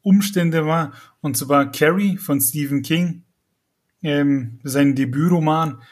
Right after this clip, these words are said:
wobei hier die Hardcore Stephen King Fans wissen, dass es nicht sein erstes Ba-, äh, Buch war, aber zumindest das erste, das er veröffentlicht hat. Vorher hat er, glaub ich, schon ein, zwei geschrieben. Und in Carrie geht's ja eben um ein Mädchen, das wahnsinnig unter der extremen religiösen Mutter leidet,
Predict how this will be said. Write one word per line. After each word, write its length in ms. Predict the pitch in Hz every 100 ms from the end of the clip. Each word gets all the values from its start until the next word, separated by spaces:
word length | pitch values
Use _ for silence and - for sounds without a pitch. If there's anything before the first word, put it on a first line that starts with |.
| _ -
wobei 300 | 143 147 143
hier 180 | 117 143
die 120 | 139
Hardcore 380 | 147 151 - 143
Stephen 320 | - 156 143
King 360 | 139 156 151 120
Fans 400 | - 151 139 139
wissen, 200 | 160 143
dass 140 | 117
es 140 | 107
nicht 160 | 147 -
sein 140 | 147
erstes 440 | 147 160 160 139 147
Ba-, 260 | 151 151
äh, 80 | 151
Buch 280 | 135 156 143
war, 160 | 147 143
aber 160 | 131
zumindest 420 | 117 143 139 135
das 120 | 123 -
erste, 280 | 147 139 139
das 120 | 127
er 80 | 120
veröffentlicht 480 | 151 170 185 175
hat. 200 | 175 165 - - _ _ _ _
Vorher 320 | - 156 151
hat 120 | 156
er, 120 | 160
glaub 220 | 143 147 139
ich, 60 |
schon 100 | 160
ein, 140 | 151 143
zwei 180 | 151
geschrieben. 540 | 143 139 151 160 156 - _ _ _ _ _ _ _ _
Und 240 | 160 151 147
in 140 | 139
Carrie 340 | 151 156 160
geht's 220 | 139 147 -
ja 80 | 147
eben 200 | 147 151
um 300 | 143 143 147
ein 160 | 143
Mädchen, 420 | 143 156 - 147
das 600 | 139 135 - - - - 156
wahnsinnig 640 | 135 143 147 139 143 147
unter 240 | 143 147
der 140 | 131 143
extremen 640 | 131 - 147 151 156 139
religiösen 760 | 131 135 135 127 143 147 143 139
Mutter 260 | 139 147
leidet, 520 | 135 135 147 156 -